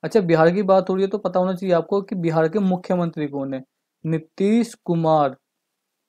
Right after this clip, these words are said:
बिहार के मुख्यमंत्री हैं और ये बाईसवें नंबर के मुख्यमंत्री हैं। चलिए आगे बढ़ते हैं। नेक्स्ट क्वेश्चन है कि भारत की पहली होम्योपैथी हेल्थ केयर मोबाइल एप्लीकेशन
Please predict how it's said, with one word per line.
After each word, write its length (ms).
बिहार 360
के 140
मुख्यमंत्री 640
हैं 60
और 80
ये 100
बाईसवें 560
नंबर 280
के 60
मुख्यमंत्री 760
हैं। 100
चलिए 200
आगे 240
बढ़ते 300
हैं। 120
नेक्स्ट 240
क्वेश्चन 260
है 120
कि 100
भारत 420
की 120
पहली 460
होम्योपैथी 680
हेल्थ 320
केयर 260
मोबाइल 400
एप्लीकेशन 720